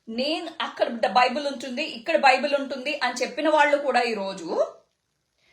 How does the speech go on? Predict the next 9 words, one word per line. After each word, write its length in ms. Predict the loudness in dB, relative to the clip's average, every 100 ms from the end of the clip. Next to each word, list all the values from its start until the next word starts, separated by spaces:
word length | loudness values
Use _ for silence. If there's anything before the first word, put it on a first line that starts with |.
| _ 4
నేను 340 | 6 6 2
గుండెల 600 | -4 -6 -6 0 2 2
మీద 220 | 0 -2 -2
చేసుకుని 440 | 2 4 4 0 0
చెప్పగలను 600 | 2 2 4 2 0 -10 _ _ _ _ _ _ _ 4
నేను 200 | 4 4
హిందువునని. 680 | 0 2 2 2 2 -2 -14 -4
నువ్వు 160 | -2 2 2
చెప్పగలవా? 680 | 4 8 8 8 8 6